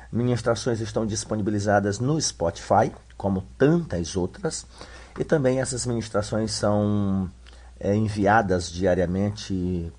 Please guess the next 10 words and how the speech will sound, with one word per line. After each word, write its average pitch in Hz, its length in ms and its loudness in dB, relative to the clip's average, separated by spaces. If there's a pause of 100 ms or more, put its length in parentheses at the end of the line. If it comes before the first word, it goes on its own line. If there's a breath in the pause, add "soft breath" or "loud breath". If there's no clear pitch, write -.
(240)
por 87 200 -4
meio 95 240 2
de 92 100 -10
duas 92 380 0
listas 110 400 -4
de 95 140 -6
transmissões 92 1080 -4
via 90 300 -2
WhatsApp, 90 920 0 (920 loud breath)
além 95 360 0